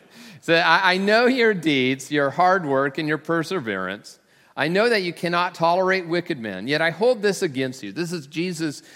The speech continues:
speaking in this book of the Bible that we're often afraid of.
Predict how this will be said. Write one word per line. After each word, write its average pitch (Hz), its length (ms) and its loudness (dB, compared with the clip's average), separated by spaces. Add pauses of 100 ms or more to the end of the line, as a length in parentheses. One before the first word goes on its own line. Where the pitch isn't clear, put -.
speaking 165 640 -6
in 143 120 -4
this 135 140 -8
book 170 220 -4
of 180 60 -6
the 170 60 -4
Bible 143 360 2
that 131 140 2
we're 120 140 0
often 143 320 -2
afraid 87 360 -8
of. 90 160 -8